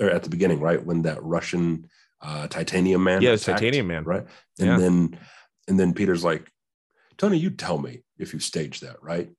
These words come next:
Speaker 1: "Of course I would."
Speaker 2: Yeah.
Speaker 1: And, and he had, but he had the inkling,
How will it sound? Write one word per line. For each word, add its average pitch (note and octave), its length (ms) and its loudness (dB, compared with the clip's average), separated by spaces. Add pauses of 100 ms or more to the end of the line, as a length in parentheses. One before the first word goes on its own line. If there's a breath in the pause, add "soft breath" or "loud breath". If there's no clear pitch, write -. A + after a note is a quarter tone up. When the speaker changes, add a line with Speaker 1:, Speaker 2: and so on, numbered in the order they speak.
(120)
Speaker 1:
"Of - 40 -20
course - 300 -10
I C2 80 -16
would." - 300 -20 (240)
Speaker 2:
Yeah. D3 300 -4
Speaker 1:
And, F#2 320 0
and G#2+ 180 6
he B2 200 2
had, G#2+ 240 0
but B2 100 0
he B2+ 140 -2
had B2+ 260 -4
the A2 160 -6
inkling, F2 480 -2